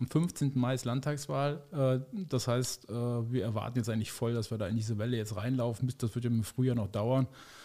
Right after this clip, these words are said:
Mal gucken, das wird wieder lustig, ne? Und das als neuer Kandidat sollst dich vorstellen, und das ist ja auch wichtig, dass die Leute einen kennenlernen, und das war ja meine Ambition. Und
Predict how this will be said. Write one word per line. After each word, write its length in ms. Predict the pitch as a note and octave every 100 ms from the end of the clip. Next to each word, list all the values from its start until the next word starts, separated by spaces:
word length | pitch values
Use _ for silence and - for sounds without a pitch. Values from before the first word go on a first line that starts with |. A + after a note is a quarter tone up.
| - -
Mal 100 | -
gucken, 280 | A2+ C3 A#2+
das 140 | F#2+ G#2
wird 140 | A#2+
wieder 140 | B2
lustig, 420 | A#2+ B2 - D2 -
ne? 160 | A#2 - - - - -
Und 120 | B2
das 140 | C3 C3
als 180 | -
neuer 220 | C#3+ D3 C#3
Kandidat 400 | C#3+ C#3 B2+ G2
sollst 260 | B2 C#3
dich 120 | C3+
vorstellen, 800 | - C#3+ C#3+ F3 - D3+ E3 F3 E3
und 100 | B2
das 120 | C3
ist 80 | D3+
ja 60 |
auch 160 | - -
wichtig, 320 | E3+ - C#3+
dass 160 | - -
die 60 |
Leute 200 | C3+ C3+
einen 140 | C3 B2+
kennenlernen, 420 | - D3+ D3 C#3+
und 80 | C3+
das 140 | C3
war 80 | C3+
ja 80 | C#3
meine 260 | C3+ C3 -
Ambition. 520 | D3 D3+ - D3+
Und 80 | F#2+